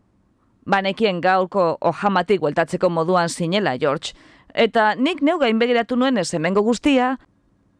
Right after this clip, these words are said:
"Tira, Hale jauna,"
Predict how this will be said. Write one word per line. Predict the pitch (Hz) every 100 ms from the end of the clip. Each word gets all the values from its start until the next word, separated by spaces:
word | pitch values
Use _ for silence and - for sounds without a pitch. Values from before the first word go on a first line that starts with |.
| _ _ _ _ _ _ _ _ _ _ _ _ _ _ -
"Tira, | 208 147 151 165 _ _ _ _ _ _ _
Hale | - 185 156
jauna," | 165 165 170 -